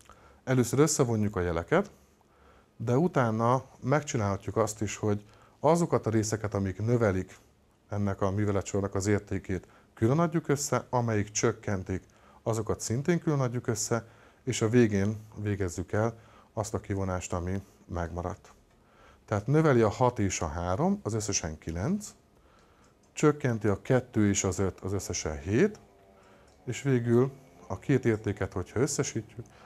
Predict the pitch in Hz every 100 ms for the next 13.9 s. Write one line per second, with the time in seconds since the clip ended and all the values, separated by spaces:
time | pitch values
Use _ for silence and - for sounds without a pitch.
0 | - - 107 - 92 139 120 98 87 90
1 | 85 110 110 - - 110 104 92 95 -
2 | 85 - 107 107 - - - _ 127 -
3 | - 120 - 113 101 92 87 92 90 85
4 | 85 - 82 85 - - _ _ _ -
5 | - - - _ _ _ _ _ 110 -
6 | 147 151 120 110 139 117 120 123 113 104
7 | 101 98 95 92 92 - 101 98 - 92
8 | 87 - 90 92 95 104 165 185 185 _
9 | - - - - - 113 147 151 - 113
10 | 107 104 107 110 113 - - 98 98 95
11 | - _ 120 110 - 104 92 98 98 101
12 | _ _ _ - _ - 101 92 98 98
13 | 95 87 87 98 95 101 151 196